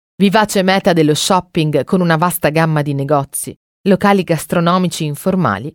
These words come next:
e servizi. In questa sequenza Olga telefona al marito Mario,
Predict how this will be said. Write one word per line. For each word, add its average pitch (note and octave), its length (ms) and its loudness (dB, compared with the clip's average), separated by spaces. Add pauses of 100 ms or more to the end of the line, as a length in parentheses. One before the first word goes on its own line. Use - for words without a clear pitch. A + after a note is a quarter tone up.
e A3 100 2
servizi. F#3+ 680 -4 (840)
In G#3+ 100 2
questa A#3+ 320 2
sequenza D3+ 720 0
Olga C#3+ 440 -2
telefona A3+ 500 2
al E3 100 2
marito F#3 340 0
Mario, B2 460 -4